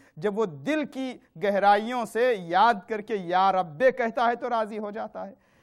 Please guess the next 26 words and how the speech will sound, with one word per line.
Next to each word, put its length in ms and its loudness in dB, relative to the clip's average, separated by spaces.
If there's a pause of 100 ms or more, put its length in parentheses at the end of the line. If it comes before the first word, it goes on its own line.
(120)
کبھی 280 -2
ایک 220 0
آہ 300 10
پہ 140 0
راضی 380 4
ہوتا 280 -2
ہے 60 0
تو 140 -10
کبھی 280 -4
ایک 140 -2
آنسو 380 -6
پہ 100 -6
راضی 300 -4
ہو 140 -16
جاتا 280 -18
ہے۔ 440 -20 (840)
اس 180 -6
کی 160 2
رحمت 400 4
کے 100 4
ذریعے 300 8
سے 100 0
اسے 180 2
پہچانو، 600 -4 (1080)
اس 180 -6
کے 220 2